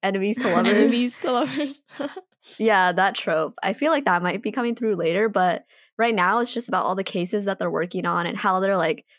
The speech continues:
Speaker 1: tripping each other up and, like, trying to, um, be better than one another, one another. And I really like it 'cause one of the main characters is, like, an unconventional, quote unquote, woman, I guess, who's, like, not the typical, like,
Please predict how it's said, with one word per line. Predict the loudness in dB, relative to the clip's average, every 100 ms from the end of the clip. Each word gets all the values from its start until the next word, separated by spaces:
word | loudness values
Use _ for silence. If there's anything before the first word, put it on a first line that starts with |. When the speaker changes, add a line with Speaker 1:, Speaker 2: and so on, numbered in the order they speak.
| -6
Speaker 1:
tripping | -4 -2 -2
each | -2
other | -2 0
up | 0 0 -2
and, | -8 -8
like, | -8 -10 _ _ _ _ -10
trying | -6 -4
to, | -2 -2 -2 -8 _ -8
um, | -4 -2
be | 0
better | 0 0
than | 0
one | 0
another, | -2 -2 -2 -4 -6 _ -8
one | -2 -2 -2
another. | -2 -2 -2 -2 -2 -4 -6
And | -4 -4 -4 -2
I | 0
really | 2 4
like | 2 0
it | -2
'cause | -2 -4 -2
one | -2
of |
the | 0
main | -2
characters | -2 -4 -4 -2 -2 -4
is, | -6 -6
like, | -4 -6 -8 _ _ _ _ _ _ -8
an | -4
unconventional, | 0 0 -2 -2 -2 -2 -2 -4 -4
quote | -2 -2
unquote, | 0 -2 0
woman, | 0 -2 -2 -4 -4
I | -2
guess, | -2 -2 -4
who's, | -6 -6 -6 -6
like, | -4
not | 0 0 0
the |
typical, | -4 -6 -6 -4 -2
like, | -2 -4 -8